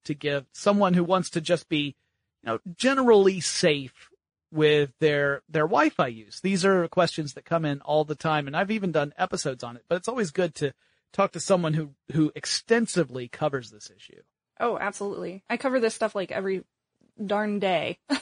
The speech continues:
Speaker 2: This is the only thing I talk about. So, um, first off, if you do have to go to a public Wi-Fi place, and if you have to use public Wi-Fi, which I definitely s-, recommend not to, uh, in fact, if you have the option,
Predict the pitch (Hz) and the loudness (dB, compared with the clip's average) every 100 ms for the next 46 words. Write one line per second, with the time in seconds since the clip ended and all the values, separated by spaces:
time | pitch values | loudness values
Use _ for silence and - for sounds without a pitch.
0 | - 294 302 294 143 - 226 202 233 226 | 0 2 0 -2 -6 -8 -8 -4 -2 -2
1 | 226 220 208 202 185 151 _ - - - | -2 -4 -2 -2 -2 -6 _ -20 -20 -8
2 | - 226 175 214 208 196 - 240 247 240 | 2 2 2 0 -2 -6 -6 -2 0 2
3 | 208 208 - 208 226 202 220 220 226 226 | 0 0 -6 -6 -4 -2 0 0 0 -4
4 | 220 214 202 196 - 208 196 202 - 180 | -4 -4 -4 -4 -6 -2 -2 -2 -2 -4
5 | 180 - 208 208 - 175 180 - 226 - | -6 -6 -4 -4 -2 -2 -2 -2 -6 -4
6 | 277 311 - - 175 - 170 - 190 - | -6 -6 -10 -10 -10 -12 -12 -4 -4 -4
7 | - 240 247 247 269 254 254 247 247 - | -10 -8 -8 -8 -6 -6 -6 -4 -4 -4
8 | 262 262 - _ - - 208 185 214 - | -6 -8 -20 _ -12 -4 -4 0 -2 -2
9 | 233 208 196 185 - _ 202 196 208 185 | -6 -6 -4 -6 -10 _ -6 -4 -4 -8
10 | 175 180 170 170 - - 240 254 - _ | -8 -4 -2 -2 -4 -6 -4 -6 -10 _
11 | _ _ - 185 185 - 214 220 226 220 | _ _ -8 -4 -4 -2 2 4 4 2
12 | 190 214 208 208 180 - 202 311 - 175 | -2 0 0 0 0 0 2 0 -2 -6
13 | 156 156 | -8 -10